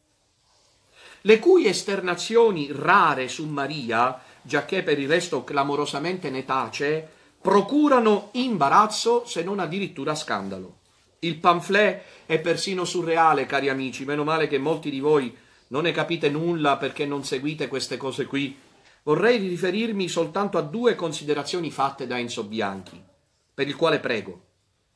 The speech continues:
Il primo riguarda Fatima. Ora, uno può anche dire che il sole non c'è, va bene, perché ci sono le nuvole che lo coprono, però chi dovesse dire che il sole non c'è è ridicolo, perché tutti sanno che il sole c'è.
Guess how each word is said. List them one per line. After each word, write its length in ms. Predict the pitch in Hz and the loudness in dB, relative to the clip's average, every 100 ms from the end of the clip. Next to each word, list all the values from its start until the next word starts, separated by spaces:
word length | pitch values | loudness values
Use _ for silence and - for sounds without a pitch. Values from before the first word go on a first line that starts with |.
| _ _ - | _ _ -6
Il 180 | 170 | -6
primo 260 | - 302 262 | -2 0 2
riguarda 400 | 175 156 185 156 | 2 2 0 0
Fatima. 580 | - 113 - 101 92 - _ _ _ _ _ _ _ _ | -2 -2 -4 -12 -16 -20 _ _ _ _ _ _ _ _
Ora, 440 | 190 196 180 - _ _ _ | 4 6 4 -2 _ _ _
uno 260 | 196 240 240 | -6 -4 -2
può 100 | 175 | 0
anche 240 | 185 180 | -2 -2
dire 220 | 165 202 170 | -2 -2 -2
che 100 | 147 | -2
il 80 | |
sole 260 | 135 170 156 | -2 -2 -2
non 140 | 120 | -4
c'è, 340 | 110 180 - - _ _ _ _ _ | -4 -4 -4 -6 _ _ _ _ _
va 100 | 110 | -4
bene, 360 | 139 123 95 - - | -2 -2 -4 -16 -12
perché 240 | 117 135 | -8 -6
ci 80 | 127 | -4
sono 140 | 147 | -2
le 100 | 135 | -2
nuvole 320 | 139 143 135 | -2 -2 -2
che 100 | 127 | -4
lo 120 | 120 117 | -6 -4
coprono, 520 | 147 - 101 95 - _ _ _ - | -4 -4 -10 -16 -20 _ _ _ -6
però 320 | 147 190 - | 0 0 0
chi 140 | 147 | -2
dovesse 400 | 143 160 190 156 | 0 0 0 -2
dire 180 | 160 160 | -2 -2
che 120 | 131 | -2
il 100 | 131 | -6
sole 240 | - 151 151 | -4 0 0
non 140 | 180 | 0
c'è 520 | 175 135 151 151 - - | -4 -4 -4 -6 -16 -10
è 120 | 135 | -8
ridicolo, 580 | 117 147 160 92 87 _ _ _ - - | -4 -4 -6 -10 -20 _ _ _ -20 -14
perché 460 | 127 113 147 147 _ | -12 -6 -6 -8 _
tutti 260 | 135 135 160 | -10 -8 -8
sanno 280 | 131 156 | -6 -6
che 100 | 156 | -8
il 80 | 101 | -10
sole 260 | - 135 127 | -8 -8 -8
c'è. 380 | - 135 - | -8 -10 -12